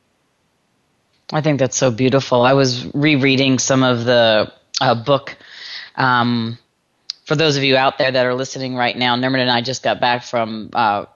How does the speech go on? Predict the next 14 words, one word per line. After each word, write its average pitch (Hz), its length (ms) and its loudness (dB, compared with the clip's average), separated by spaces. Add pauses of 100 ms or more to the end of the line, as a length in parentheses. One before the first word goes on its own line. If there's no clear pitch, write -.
(260)
three 143 220 -4
days 123 440 0
with 117 180 -4
the 120 120 -2
phenomenal 123 760 -2
Gary 113 320 2
Douglas 117 520 0
at 107 120 -2
an 113 120 -6
ad-, 110 220 -4
advanced 117 480 -2
body 127 260 2
class, 113 520 0
and 113 440 -2